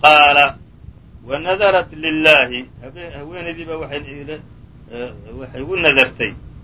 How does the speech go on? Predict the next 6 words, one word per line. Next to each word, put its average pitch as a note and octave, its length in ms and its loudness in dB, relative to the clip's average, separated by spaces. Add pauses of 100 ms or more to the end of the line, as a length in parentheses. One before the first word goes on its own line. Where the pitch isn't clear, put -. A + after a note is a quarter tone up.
(300)
"caza D3+ 320 -2
wajal, C3+ 480 0 (680)
in C#3 180 -6
najaaha D3+ 540 0
Allahu F3+ 380 2
calayha," D3 580 4